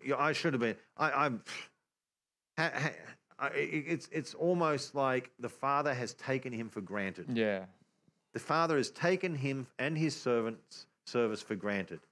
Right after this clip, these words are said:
Speaker 1: He's never done anything special for him. Just let him serve, let him be, work hard,
Speaker 2: Mm.
Speaker 1: and he's never done anything for him. And it's like, and, and so you're a bad father. You've just, you've taken your children for granted.
Speaker 2: Yeah.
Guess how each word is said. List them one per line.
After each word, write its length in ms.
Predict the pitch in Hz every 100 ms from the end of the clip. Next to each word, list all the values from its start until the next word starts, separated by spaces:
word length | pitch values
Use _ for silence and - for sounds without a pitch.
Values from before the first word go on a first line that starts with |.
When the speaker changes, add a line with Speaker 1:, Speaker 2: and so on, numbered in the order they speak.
| _ _ -
Speaker 1:
He's 120 | 123
never 240 | 143 190
done 200 | 175 156
anything 300 | 147 127 131
special 300 | 110 127 -
for 80 | 98
him. 220 | 98 92 - _ -
Just 200 | 143 -
let 280 | 107 123 165
him 120 | 190
serve, 520 | - 127 110 104 113 - _ -
let 140 | 143
him 120 | 135
be, 580 | 113 - - 113 98 90
work 340 | 107 120 160 170
hard, 420 | - 104 98 104 -
Speaker 2:
Mm. 200 | 120 117
Speaker 1:
and 100 | 107
he's 140 | 107 101
never 300 | 110 131 127
done 200 | 127 120
anything 320 | 117 113 101
for 60 |
him. 200 | 104 92 87 _ _
And 100 | 107
it's 140 | 113 120
like, 300 | 113 107 -
and, 220 | 117 110 107
and 220 | 107 104
so 280 | - 110 104 104 _ _
you're 160 | 156 185
a 40 |
bad 520 | 90 - 131 156 151 110
father. 520 | - 120 107 101 101 -
You've 300 | 110 104 92 -
just, 240 | 127 - _ _ _ -
you've 360 | 117 113 98 -
taken 400 | - 160 160 147
your 140 | 117
children 400 | 110 - 131 123
for 120 | 113 107
granted. 480 | 92 104 101 95 120
Speaker 2:
Yeah. 240 | 107 104